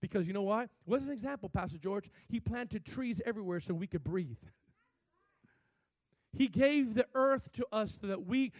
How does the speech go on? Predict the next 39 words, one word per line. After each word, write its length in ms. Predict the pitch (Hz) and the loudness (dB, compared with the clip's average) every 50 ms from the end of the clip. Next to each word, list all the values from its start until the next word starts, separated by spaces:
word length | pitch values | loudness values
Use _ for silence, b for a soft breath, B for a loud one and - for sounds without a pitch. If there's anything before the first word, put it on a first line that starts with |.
| B B - | B B -6
could 120 | - 180 | -6 -4
be 140 | 147 226 - - | -4 -6 -4 -2
able 420 | 254 269 262 262 196 190 185 165 - - | -2 0 0 -2 -4 -4 -6 -8 -10 -8
to 120 | - - 202 | -8 -8 -8
cooperate. 580 | - - - 233 247 - - 190 180 156 139 b b b b b | -6 -2 0 0 0 0 -2 -4 -4 -4 -6 b b b b b
You 100 | 202 233 | -2 0
know 80 | 285 | 2
what 180 | 302 277 254 - | 4 2 2 2
part 200 | - 254 254 247 | 2 -2 -2 0
of 60 | 240 | -2
his 120 | 233 214 170 | -4 -6 -4
goodness 300 | - 254 262 262 196 - | -6 -8 -8 -6 -8 -8
is? 160 | 277 269 - B 202 | -10 -10 -10 B -8
Is 140 | B 226 180 | B -2 -2
that 160 | 208 214 - | -2 -2 -2
we 160 | 190 233 269 | -2 -4 -2
don't 180 | 294 302 277 - | -2 -4 -6 -6
ha-, 120 | 196 220 - - | -10 -12 -10 -6
that 140 | 202 226 185 | -6 -6 -4
he's 220 | 196 262 285 208 | -4 -6 -8 -6
made, 240 | 254 269 277 285 220 | -6 -6 -6 -6 -8
think 140 | - 294 240 | -12 -8 -8
about 240 | 254 202 196 180 - | -6 -4 -4 -4 -4
this, 120 | 208 - | -4 -4
this 100 | 262 240 | -4 -4
is 60 | - | -2
so, 240 | - 254 247 247 254 _ 247 - _ _ _ - | 2 2 2 2 2 _ -16 -20 _ _ _ -10
this 100 | 247 240 | -10 -6
is 60 | - | -2
so 120 | - 240 | 0 0
simple. 380 | 233 - - 226 190 - 170 B B B B B | 0 0 -4 -6 -4 -4 -8 B B B B B
He's 180 | - 262 247 - | 0 0 0 0
made 260 | 254 262 277 320 330 - | -2 -2 -2 -2 -2 0
our 180 | - 226 208 202 - | 2 0 0 0 4
organs 420 | 247 233 240 254 247 269 277 254 - | 4 6 6 6 2 -4 -10 -8 -4
to 140 | - 208 185 156 - _ - | -4 -4 -4 -4 -12 _ -4
function 420 | 247 240 254 - - - 240 240 240 _ | -4 -4 -4 -8 -6 -6 -6 -6 -6 _
automatically 640 | - 214 214 220 214 196 190 196 202 220 - - 254 | 0 0 0 0 -2 -4 -4 -4 -4 -4 -4 -6 -6
without 300 | 226 196 196 202 208 - | -6 -4 -2 -2 -4 -2